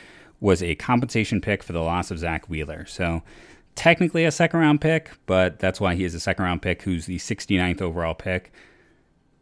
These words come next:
This, he was, let's see, M L B ranked him as the sixty-second player in the draft, and he went sixty-ninth. I think it is interesting that he went for under slot,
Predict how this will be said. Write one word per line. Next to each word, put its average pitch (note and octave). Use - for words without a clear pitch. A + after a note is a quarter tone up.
This, D3+
he C3
was, B2
let's F2+
see, F2
M A#2+
L B2+
B A#2
ranked A2
him G#2+
as G2
the G2+
sixty-second C#3
player G2
in G2+
the G2
draft, F#2
and G2+
he F#2+
went F#2
sixty-ninth. F2+
I F2+
think G2+
it G#2
is A2
interesting G2
that F#2
he G2+
went G#2
for G#2+
under G2
slot, F2